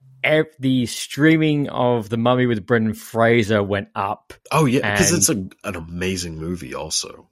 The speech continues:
Speaker 1: Yeah.
Speaker 2: But people are like, "I'm just gonna watch this thing." <laughs>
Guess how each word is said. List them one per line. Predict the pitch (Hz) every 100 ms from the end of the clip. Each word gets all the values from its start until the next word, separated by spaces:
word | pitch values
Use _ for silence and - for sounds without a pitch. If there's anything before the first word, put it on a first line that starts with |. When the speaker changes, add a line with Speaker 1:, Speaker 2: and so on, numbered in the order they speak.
| _
Speaker 1:
Yeah. | 165 156 101 - -
Speaker 2:
But | 117 98
people | - 110
are | 87
like, | 76
"I'm | 98 170 107
just | - -
gonna | 60
watch | 60 - -
this | 113 131 -
thing." | 53 - - - - - 1077 1077
<laughs> | 151